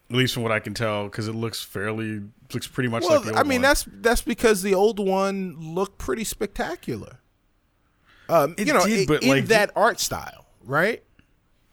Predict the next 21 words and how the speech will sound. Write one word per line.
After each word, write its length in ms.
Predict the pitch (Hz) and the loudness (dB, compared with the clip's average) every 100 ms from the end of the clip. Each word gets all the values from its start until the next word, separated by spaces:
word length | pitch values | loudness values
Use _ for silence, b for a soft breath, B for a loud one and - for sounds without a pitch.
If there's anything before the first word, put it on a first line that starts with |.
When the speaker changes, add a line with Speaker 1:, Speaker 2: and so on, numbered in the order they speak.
| - | -10
Speaker 1:
Sure. 340 | - 123 101 | -4 -2 -2
Speaker 2:
So 320 | 98 - 185 | -4 -2 0
that's, 400 | 170 185 185 - | 2 0 -2 -6
that's 600 | - 170 175 - - - _ b b b | -6 -2 -2 -2 -8 -10 _ b b b
part 320 | - 170 175 | -6 -2 0
of 320 | 175 165 151 147 | 2 0 -2 -10
the 200 | 131 156 | -12 -8
aesthetic 580 | 143 - - 175 90 - | -6 -6 -4 -4 -6 -14
is 240 | 117 107 101 | -14 -14 -16
this 300 | 113 135 - - b b b | -14 -12 -14 -16 b b b
very 280 | - 139 143 | -4 0 0
specific 560 | 135 139 - 127 - 104 | -2 -6 -6 -6 -8 -8
art 180 | 120 117 | -8 -8
style. 360 | - 92 - | -12 -16 -14
So 160 | - 110 | -12 -10
you 100 | 101 | -10
just 240 | 95 120 | -12 -12
make 280 | 98 110 113 | -12 -14 -14
things 340 | - 110 92 | -16 -16 -16
look 300 | 113 110 _ | -14 -16 _
better 420 | - 110 113 95 | -12 -8 -8 -10